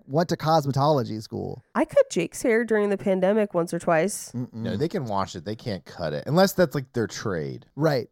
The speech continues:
Speaker 3: I just need to know how much of the P P P loan that Christian Grey got forgiven. You know, that's all I'm saying.
Speaker 1: That's what I wanna
Speaker 2: Ooh,
Speaker 1: know.
Speaker 2: release
Speaker 1: Yeah.
Speaker 2: the list. Just, uh, yeah, I'm curious. Anyway, so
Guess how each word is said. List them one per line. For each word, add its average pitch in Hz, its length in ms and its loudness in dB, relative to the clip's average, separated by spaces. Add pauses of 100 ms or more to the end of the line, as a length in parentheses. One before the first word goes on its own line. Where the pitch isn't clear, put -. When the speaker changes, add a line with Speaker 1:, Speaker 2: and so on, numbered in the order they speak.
Speaker 3:
I 196 120 4
just 247 200 -4
need 170 140 2
to 139 80 0
know 104 240 2
how 156 240 4
much 143 280 4
of 110 120 -4
the 110 80 -4
P 143 240 -2
P 139 140 -2
P 160 260 2
loan 98 280 0
that 92 160 -2 (180)
Christian 110 280 -2
Grey 110 200 0
got 92 200 -2
forgiven. 76 460 -6
You 90 80 -6
know, 101 80 -2
that's 104 160 -2
all 120 120 2
I'm - 40 -8
saying. 202 160 6
Speaker 1:
That's 240 160 4
what 220 160 6
I 180 140 8
wanna 220 240 10
Speaker 2:
Ooh, 277 240 10
Speaker 1:
know. 247 40 6
Speaker 2:
release 247 300 8
Speaker 1:
Yeah. - 240 6
Speaker 2:
the 240 120 8
list. 254 920 8 (140)
Just, 208 180 4
uh, 165 140 4
yeah, 202 260 6
I'm 170 140 4
curious. 180 440 2 (140)
Anyway, 190 480 4
so 196 580 6